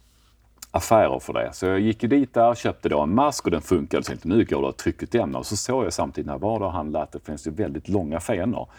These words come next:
fridykningsfenor, som de här harpunfiskarna använde. Så andra gången jag gick dit och tänkte, "Nu ska jag köpa fenorna. Det kan bara bli bättre, då kan jag bara komma djupare." Eh,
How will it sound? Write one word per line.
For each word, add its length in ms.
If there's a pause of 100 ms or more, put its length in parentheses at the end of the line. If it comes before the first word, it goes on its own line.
(180)
fridykningsfenor, 920 (800)
som 280
de 120
här 60
harpunfiskarna 760
använde. 500
Så 320 (720)
andra 280
gången 440
jag 200
gick 280
dit 200
och 80
tänkte, 220
"Nu 80
ska 100
jag 80
köpa 200
fenorna. 460 (160)
Det 120
kan 140
bara 140
bli 160
bättre, 280
då 80
kan 180
jag 80
bara 120
komma 200
djupare." 480 (920)
Eh, 420